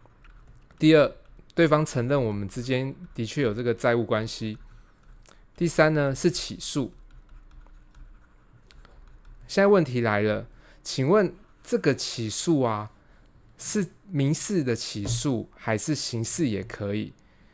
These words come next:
刑事的起诉算吗？答案是不算的哦。所以说今天检察官他向法院提起公诉的时候啊，这个起诉并不会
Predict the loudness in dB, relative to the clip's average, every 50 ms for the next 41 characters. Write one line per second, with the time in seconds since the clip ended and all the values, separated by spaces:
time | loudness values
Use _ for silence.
0 | -20 _ -12 -4 0 0 0 4 4 4 4 4 0 -6 -8 -6 -4 -6 -6 -2
1 | 0 0 0 0 -4 -8 -10 -12 -16 -10 _ 2 2 2 2 2 0 -4 -6 -8
2 | -10 -12 -12 -6 -6 -6 -6 -6 -8 -10 -12 -12 -14 -16 -20 -20 -20 -20 -20 -20
3 | -16 0 4 4 6 6 6 4 2 2 0 2 4 4 4 2 2 0 0 0
4 | 0 -2 -4 -4 -4 -4 0 2 2 2 2 2 -2 -6 -10 -14 -20 -20 -20 -20
5 | -20 _ _ _ 0 2 2 4 6 4 2 4 2 2 4 4 2 2 0 -4
6 | -8 -8 -6 -6 -6 -8 -8 -4 0 2 2 2 2 -4 -4 -4 -2 -2 -2 -2
7 | -4 -4 -8 -8 -8 -4 0 0 0 0 -2 -4 -10 -16 -20 -20 -20 -20 -20 -20
8 | -20 -20 -20 _ _ _ _ _ _ _ _ _ _ _ _ _ 4 6 6 6
9 | 4 4 -2 -4 -4 -4 -2 0 0 0 0 0 0 2 2 2 0 -2 -4 -4
10 | 0 2 0 0 0